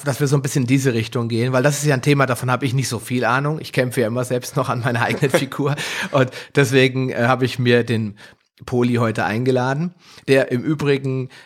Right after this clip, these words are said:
äh, mit Nachname Motivilidis heißt und wir uns das mal gespart haben, weil es ist so schwierig auszusprechen. <laughs>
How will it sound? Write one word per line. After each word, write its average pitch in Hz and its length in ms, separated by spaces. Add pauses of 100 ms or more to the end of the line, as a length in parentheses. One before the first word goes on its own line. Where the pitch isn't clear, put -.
äh, 117 200
mit 117 260
Nachname 127 720
Motivilidis 139 1400
heißt 131 460
und 131 220
wir 139 100
uns 135 120
das 143 180
mal 139 100
gespart 151 640
haben, 147 320
weil 151 200
es 143 120
ist 160 180
so 156 140
schwierig 156 520
auszusprechen. 147 800
<laughs> 160 60